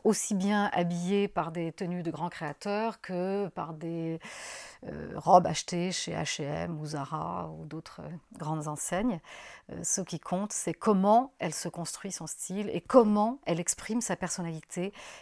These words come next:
et comment elle affirme sa personnalité à travers, euh, son vêtement. Alors,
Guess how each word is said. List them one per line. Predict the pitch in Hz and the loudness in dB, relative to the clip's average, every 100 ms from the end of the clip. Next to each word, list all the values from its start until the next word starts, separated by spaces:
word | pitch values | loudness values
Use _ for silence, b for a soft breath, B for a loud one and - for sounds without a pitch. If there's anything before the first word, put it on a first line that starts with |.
| - | -4
et | |
comment | 180 190 180 | 0 4 4
elle | 160 | 4
affirme | 156 - 247 226 | 0 0 0 0
sa | 180 | -4
personnalité | 165 - 160 156 156 196 220 - - | -6 -6 -6 -8 -8 -6 -6 -6 -10
à | |
travers, | - - 160 170 185 B B B B | -6 -6 -4 -4 -4 B B B B
euh, | 156 | -10
son | - 165 | -6 -6
vêtement. | 165 - - B B B - | -8 -10 -12 B B B 8
Alors, | 185 | 8